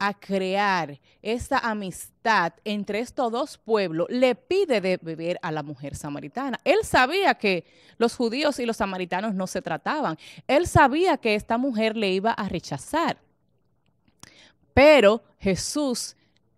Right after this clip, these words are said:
tiene un propósito en todo y él es poderoso. Esta mujer inmediatamente le dice, "Pero ¿cómo tú, siendo judío,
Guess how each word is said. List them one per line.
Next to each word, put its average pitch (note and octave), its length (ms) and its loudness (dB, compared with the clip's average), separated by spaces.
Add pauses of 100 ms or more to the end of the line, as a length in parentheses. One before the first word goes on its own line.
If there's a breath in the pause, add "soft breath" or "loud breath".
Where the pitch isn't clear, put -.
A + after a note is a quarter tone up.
tiene C4 460 -2
un B3+ 180 -2
propósito A3+ 880 -4
en D#3+ 300 -8
todo D3+ 580 -4
y A3 200 -2
él A3 200 -2
es A#3 220 -6 (100)
poderoso. D3+ 640 -10 (240 soft breath)
Esta A#3 280 0
mujer C#4 420 0
inmediatamente A3+ 760 -4
le A#3 80 0
dice, A#3+ 220 -2
"Pero A#3+ 240 0
¿cómo G#4 600 2 (260)
tú, D#4 360 4 (540)
siendo E3+ 460 -2
judío, D4+ 540 4